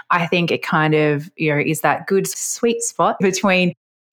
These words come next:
you know, allowing people to see you and have that bit more of a personal kind of aspect. So it's not just, you know, death by PowerPoint, but also allowing for people to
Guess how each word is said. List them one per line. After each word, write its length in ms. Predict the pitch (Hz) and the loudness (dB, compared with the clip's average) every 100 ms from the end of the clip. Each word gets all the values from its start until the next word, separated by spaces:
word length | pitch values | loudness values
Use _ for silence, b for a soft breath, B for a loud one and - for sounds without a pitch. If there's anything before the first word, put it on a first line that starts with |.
| _ | _
you 80 | 175 | 0
know, 100 | 160 | 2
allowing 320 | 160 180 185 185 | 4 4 2 2
people 220 | 190 165 | 0 0
to 60 | |
see 320 | 160 - 277 262 | -2 0 2 4
you 240 | 233 226 | 4 2
and 100 | 190 | 2
have 180 | 185 175 | 0 2
that 140 | 165 | 0
bit 120 | 156 165 | 0 0
more 100 | 156 | 0
of 80 | |
a 100 | 143 | -2
personal 680 | 143 - 156 151 165 156 147 | -4 -2 -2 -2 -2 0 0
kind 180 | - 151 | -2 -2
of 80 | 143 | 0
aspect. 460 | 147 151 - 160 | -2 -2 -2 -2
So 80 | - | -2
it's 100 | - | -2
not 140 | 160 127 | -2 -4
just, 160 | 139 | -6
you 100 | 147 | -4
know, 80 | 127 | -2
death 220 | 143 139 | -2 -2
by 100 | 151 | -4
PowerPoint, 640 | 151 151 147 139 151 156 156 _ _ _ _ - | 0 2 0 0 0 0 -2 _ _ _ _ -2
but 200 | 175 - | 0 0
also 720 | 220 240 247 - 175 165 156 - | 0 0 0 2 2 4 2 2
allowing 720 | 160 160 151 156 156 151 151 | 0 2 2 4 2 0 -2
for 120 | 147 | -4
people 440 | 165 175 156 151 143 | -4 -2 -2 -2 -2
to 380 | - 160 151 | -2 -2 0